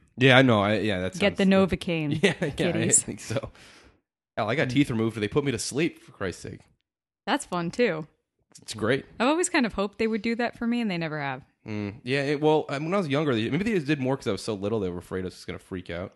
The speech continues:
Speaker 2: Yeah.
Speaker 1: There was
Speaker 2: Freak
Speaker 1: definitely, I had
Speaker 2: out.
Speaker 1: some teeth removed before I got braces 'cause, like, my teeth weren't falling out fast enough.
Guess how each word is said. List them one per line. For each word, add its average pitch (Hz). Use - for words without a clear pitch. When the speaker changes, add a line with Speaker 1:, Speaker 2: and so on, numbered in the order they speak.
Speaker 2:
Yeah. 151
Speaker 1:
There 120
was 110
Speaker 2:
Freak -
Speaker 1:
definitely, 135
I 127
had 131
Speaker 2:
out. 330
Speaker 1:
some 117
teeth 123
removed 110
before 104
I 104
got 98
braces 107
'cause, 98
like, 101
my 98
teeth 120
weren't 113
falling 107
out 107
fast 110
enough. 151